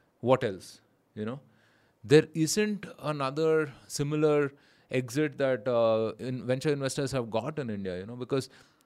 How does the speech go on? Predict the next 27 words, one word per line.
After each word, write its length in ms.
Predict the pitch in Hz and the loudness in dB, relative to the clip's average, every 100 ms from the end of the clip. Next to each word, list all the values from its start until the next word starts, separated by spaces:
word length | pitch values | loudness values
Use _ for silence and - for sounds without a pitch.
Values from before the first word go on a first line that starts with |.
| - | -8
we're 160 | 107 165 | 6 6
still, 440 | 196 208 214 202 - | 8 4 4 0 0
we're 120 | 147 | 0
still 220 | 165 180 | 2 2
young 240 | 139 113 87 _ _ _ _ - | 2 -4 -8 _ _ _ _ -8
as 140 | 123 | -6
an 80 | 131 120 | -4 -4
ecosystem, 460 | 123 107 98 101 101 | -4 -6 -8 -12 -6
and 280 | 123 123 117 - | -6 -6 -10 -16
that's 240 | 123 135 - | 0 2 4
the 120 | 196 | 0
truth 240 | 156 160 | 2 -2
of 160 | 131 104 | -2 -6
it, 160 | 92 - - | -12 -18 -12
right? 200 | 107 123 - - - - | -10 -10 -12 -20 -20 -6
And 140 | 127 135 | -2 2
so 100 | 170 | 2
it'll 180 | 147 139 | 2 2
require 640 | 123 - 160 170 180 180 - | 0 0 2 4 4 2 -4
time 500 | - 127 151 156 151 - | -2 -2 -2 -6 -10 -8
and 180 | 123 113 | -10 -2
patience 560 | 127 135 143 135 135 | 0 0 -4 -6 -6
and 260 | 127 117 110 | -8 -8 -10
maturity 580 | 110 107 135 131 143 139 | -8 -4 0 0 0 -4
for 180 | 123 120 | -4 -2
us, 320 | 120 113 - - _ _ _ - | -2 -4 -12 -20 _ _ _ -8
um, 520 | 110 107 104 101 | -4 -2 -4 -6